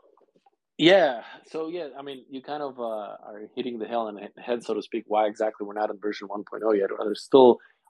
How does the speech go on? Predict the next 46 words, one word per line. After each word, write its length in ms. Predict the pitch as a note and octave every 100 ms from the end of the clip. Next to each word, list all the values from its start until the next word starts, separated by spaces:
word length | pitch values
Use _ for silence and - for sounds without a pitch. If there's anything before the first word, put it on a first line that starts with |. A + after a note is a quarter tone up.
| -
a 20 | A2+
lot 220 | A#2 B2+
of, 160 | A#2+ G#2+
uh, 320 | A2+ G#2 G2 F#2+ _ _ _ - - _
polish 480 | - D3+ C#3 A2+ -
that 100 | A2
has 180 | A2 A2
to 100 | -
happen. 440 | A2 A#2 G2 F#2+ G2+ C3
And, 440 | A2+ A2 G#2 G#2
uh, 280 | G#2+ G2+ G2+ - - _ _ _ _
you 220 | C3+ A2+
know, 320 | G#2+ G2 G#2 -
uh, 440 | A2 G#2+ A2+ A2 - -
w-, 240 | - D#3+ D3+
w-, 180 | C#3+ -
it 100 | C#3+
turns 220 | F3+ F#3
out 100 | D#3
a 80 | C3
lot 220 | B2 C#3+
of 80 | C#3
it 80 | B2
is 160 | A2
actually 260 | A2+ - A#2
done 180 | A2 A2
by 120 | G#2+
community. 440 | - A2 A#2+ D3 D3
Community 320 | A2+ A2+ A2+
is 100 | G#2
helping 380 | - G#2 G#2+ C#3
us. 280 | C#3+ D3+ -
Uh, 200 | - G#2+
there 100 | G2+
are 80 | G#2+
lots 240 | G#2 A#2+ -
of 80 |
awesome 240 | A2 G#2+ A2
people 480 | A2+ A2 A2+ A2+ A2+ _ _ -
like 140 | G2+
Shai 180 | - A2+
Resnick 380 | G#2 A#2 B2+ A#2+
who 120 | G#2+
are 80 | G2+
organizing 840 | - B2+ B2 A#2 A2+ A2 A2+ A2 G#2 -
others 480 | A#2 A#2+ A#2+ A#2+ -